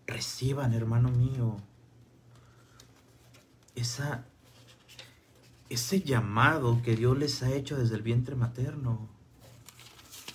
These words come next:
Ese llamado que Dios tiene para nuestros hijos. Yo te repito, mi hermano,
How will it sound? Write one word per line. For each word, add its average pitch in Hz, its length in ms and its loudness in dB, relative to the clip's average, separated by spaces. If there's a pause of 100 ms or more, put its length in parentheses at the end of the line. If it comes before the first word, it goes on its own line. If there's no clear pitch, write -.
(1700)
Ese 175 240 -2
llamado 143 540 0
que 120 120 -2
Dios 123 260 2
tiene 139 220 -6
para 117 260 -4
nuestros - 420 -10
hijos. 120 720 -10 (2500)
Yo 120 120 -14
te 170 80 -4
repito, 147 480 -6
mi 127 100 0
hermano, 120 540 -2